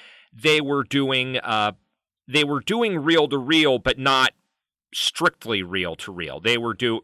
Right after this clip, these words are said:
building them onto what we call six Ks, so that there was only one reel change, and you just, you know, splice three reels onto one, three reels onto another. So it's almost like plattering, but not quite.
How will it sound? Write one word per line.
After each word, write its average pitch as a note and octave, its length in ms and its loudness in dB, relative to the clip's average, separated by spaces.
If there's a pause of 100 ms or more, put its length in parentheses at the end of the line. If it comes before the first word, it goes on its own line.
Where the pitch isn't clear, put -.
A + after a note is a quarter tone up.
building A#2+ 360 2
them A2 120 -2
onto G#2+ 320 0
what G#2 160 -2
we G#2+ 100 -6
call G#2+ 240 -2
six - 380 -6
Ks, G2 480 0
so A#2 160 -4
that G2+ 160 -2
there G#2+ 100 -4
was G2 140 -4
only G2+ 280 -4
one A#2 520 -2
reel F2+ 260 -2
change, D#2 600 -6 (340)
and G2 100 -10
you F#2 100 -4
just, G2+ 320 -4
you C3 100 -6
know, - 60 -4
splice - 480 -4
three C3+ 500 -4
reels A#2+ 320 0
onto A2 260 -2
one, G#2+ 480 0
three A#2+ 280 -6
reels G2+ 300 -2
onto F2+ 340 -6
another. F#2+ 560 0 (400)
So G#2 260 -2
it's F#2+ 100 -8 (140)
almost D3+ 440 2
like G#2+ 260 -2
plattering, F#2 580 0
but - 160 -10
not F2+ 240 -4
quite. D#2 400 -8